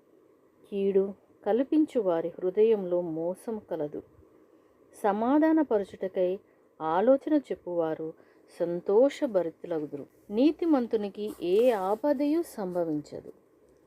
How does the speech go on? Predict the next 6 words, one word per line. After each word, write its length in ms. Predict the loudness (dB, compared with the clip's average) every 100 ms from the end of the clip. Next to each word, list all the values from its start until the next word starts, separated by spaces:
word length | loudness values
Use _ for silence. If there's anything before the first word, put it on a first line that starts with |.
| _ _ _ _ -6
భక్తిహీనులు 760 | -6 -4 -2 -2 0 0 0 -2
కీడుతో 500 | -6 -4 0 2 2
నిండి 440 | 0 -2 -2 0 0
ఉందురు. 340 | 0 -2 -6 -12 _ _ _ _ _ _ _ _ _
అబద్ధమాడు 680 | 0 0 2 4 4 4 2
పెదవులు 720 | 2 2 2 2 0 -4 -8